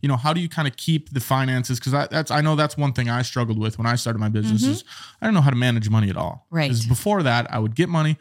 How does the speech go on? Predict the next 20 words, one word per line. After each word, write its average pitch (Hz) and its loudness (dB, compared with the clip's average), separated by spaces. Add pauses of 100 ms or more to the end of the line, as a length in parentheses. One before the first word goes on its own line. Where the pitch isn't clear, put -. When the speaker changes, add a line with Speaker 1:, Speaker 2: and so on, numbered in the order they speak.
(240)
Speaker 1:
spend 170 0
it 147 0
all, 123 4
Speaker 2:
Right. 247 -2
Speaker 1:
get 135 2
more 151 4
money, 151 4
spend 139 0
it 127 0
all. 120 2
So - -4
Speaker 2:
Right. 151 -4
Speaker 1:
how, 185 2
what 170 4
does 170 2
your 151 4
partnerships 127 -2
look 123 0
like 110 0
on 110 0